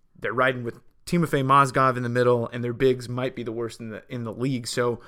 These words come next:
uh, as much as I do like Brooklyn to maybe compete, uh,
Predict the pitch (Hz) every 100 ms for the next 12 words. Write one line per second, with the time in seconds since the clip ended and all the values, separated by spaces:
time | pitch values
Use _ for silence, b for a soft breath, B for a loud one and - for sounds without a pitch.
0 | B B B - 123 123 117 127 120 131
1 | 160 165 135 131 113 143 170 143 143 147
2 | 117 147 147 151 147 - 123 127 131 127
3 | 123 113 - 170 175 _ B B B 123
4 | 123 123 120 117 117